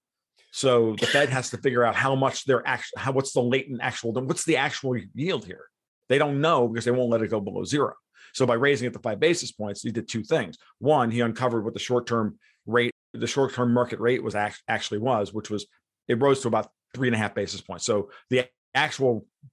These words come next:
before he made that move, the actual rate people would have been willing to pay was, like, negative zero point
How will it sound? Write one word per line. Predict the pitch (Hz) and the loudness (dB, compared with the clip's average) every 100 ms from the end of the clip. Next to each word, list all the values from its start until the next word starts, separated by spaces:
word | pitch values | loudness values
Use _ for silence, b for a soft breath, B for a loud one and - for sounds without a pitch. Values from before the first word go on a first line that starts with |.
| - | -6
before | 123 143 147 | -2 2 2
he | |
made | 139 117 | 2 0
that | 107 | 0
move, | 107 | -2
the | 104 110 - | -4 -6 -2
actual | 127 131 113 104 - 127 | -4 -2 -4 -6 -6 0
rate | 135 - | 0 -2
people | - 110 110 | -8 -2 0
would | 107 | 0
have | |
been | 104 | -2
willing | 123 160 123 | 0 0 0
to | |
pay | 123 151 | -2 0
was, | 107 107 | 0 -2
like, | 104 | -2
negative | 110 104 95 _ b b _ _ | -2 -2 -6 _ b b _ _
zero | - 120 | 0 2
point | 113 110 | 2 -2